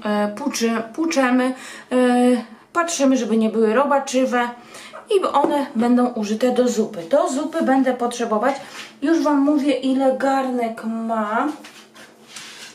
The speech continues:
Czy on gdzieś tutaj ma? Ma. On ma niecałe pięć litrów, podejrzewam, tak, niecałe pięć litrów, e, wody. E,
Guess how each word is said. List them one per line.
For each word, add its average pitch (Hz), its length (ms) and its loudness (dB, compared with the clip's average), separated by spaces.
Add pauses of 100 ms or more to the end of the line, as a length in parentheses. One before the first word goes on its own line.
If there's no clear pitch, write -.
Czy - 120 -18
on 240 180 -4
gdzieś 233 160 -6
tutaj 240 280 0
ma? 240 180 0
Ma. 226 240 0 (280)
On 302 200 4
ma 330 180 4 (220)
niecałe 359 460 2
pięć - 420 0
litrów, 220 380 -4
podejrzewam, 233 600 0 (420)
tak, - 260 -2 (140)
niecałe 254 440 2
pięć 226 280 0
litrów, 226 400 -6 (280)
e, 208 180 0
wody. - 380 -2 (480)
E, 226 80 4